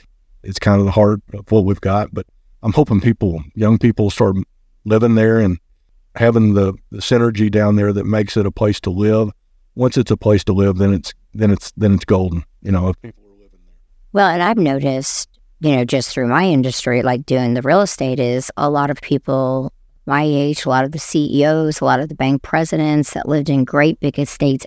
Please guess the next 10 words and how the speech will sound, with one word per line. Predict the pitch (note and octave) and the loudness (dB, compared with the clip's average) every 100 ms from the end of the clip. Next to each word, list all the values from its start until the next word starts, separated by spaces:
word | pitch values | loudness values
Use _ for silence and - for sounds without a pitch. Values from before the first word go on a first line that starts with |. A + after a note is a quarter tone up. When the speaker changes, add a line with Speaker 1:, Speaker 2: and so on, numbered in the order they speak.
| - | -4
Speaker 2:
out | D3+ B2 | -2 -2
Tate's | - D3 C3 - | -2 -2 -2 -6
Creek | - B2+ A#2 | -2 -2 0
Road | A#2+ A#2 A#2 | 0 0 0
or | A#2 - | -2 -2
out, | C#3+ C#3 - - | -2 -2 -6 -2
you | C3+ | 0
know, | C3 B2+ B2+ B2+ - | 0 0 -2 -4 -8
Harrisburg | - D3 C3+ C3+ - A#2+ G2+ | -4 0 0 -2 -4 -4 0
Road | B2+ B2+ B2+ B2+ B2 | 0 0 0 -2 -4